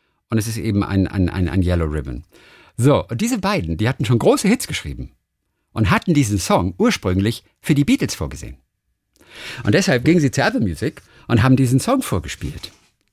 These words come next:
So, und dann haben sie also angefangen und dann hat der Mann, der, dieser, äh, Vertreter von, von Apple Music, der große Plattenmensch, der sich das angehört hat, den Namen wollten sie nicht nennen,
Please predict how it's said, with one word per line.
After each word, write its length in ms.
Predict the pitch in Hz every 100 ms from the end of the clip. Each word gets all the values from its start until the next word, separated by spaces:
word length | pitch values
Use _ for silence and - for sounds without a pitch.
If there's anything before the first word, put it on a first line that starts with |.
| _ _ - - - - -
So, 260 | 117 143 -
und 140 | - 131
dann 140 | 127
haben 100 | 147
sie 80 | 139
also 140 | 113
angefangen 580 | 113 196 160 - 82 202 - _ _ _ _ _ _ _
und 380 | - 120 113 - _
dann 320 | - 110 110
hat 220 | 113 -
der 180 | 113 101
Mann, 240 | 98 127 170
der, 180 | 95
dieser, 380 | 101 104 92 82 - _ _ _ _ _
äh, 100 | - 55 53 -
Vertreter 520 | - 104 - 104 139
von, 260 | 127 92 85
von 180 | - 90
Apple 260 | 95 98
Music, 440 | 101 104 120 120 -
der 100 | -
große 280 | 80 80
Plattenmensch, 680 | 78 101 87 101 98 110 131
der 120 | - 80
sich 120 | 90
das 160 | 80
angehört 460 | - 101 101 123 135
hat, 220 | 151 -
den 180 | - 92
Namen 300 | 95 104 110
wollten 240 | 95 87 87
sie 100 | 82
nicht 260 | 85 -
nennen, 320 | 80 90 165